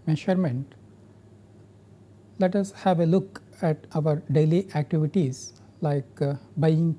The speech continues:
things like grocery, gold, petrol and cloth, measuring emission level of vehicles, inspecting workpieces produced in a shift, drug delivery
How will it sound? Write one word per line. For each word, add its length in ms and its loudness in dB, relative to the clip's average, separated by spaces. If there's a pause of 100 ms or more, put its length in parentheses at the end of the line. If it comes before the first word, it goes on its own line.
(100)
things 520 0
like 280 -4
grocery, 600 -2 (460)
gold, 500 0 (520)
petrol 640 0
and 200 -2
cloth, 340 0 (800)
measuring 480 2
emission 400 2
level 320 0
of 180 -2 (220)
vehicles, 880 -4 (640)
inspecting 720 0 (300)
workpieces 1040 -2 (600)
produced 580 4
in 160 2
a 200 0 (440)
shift, 540 -2 (760)
drug 280 4
delivery 520 4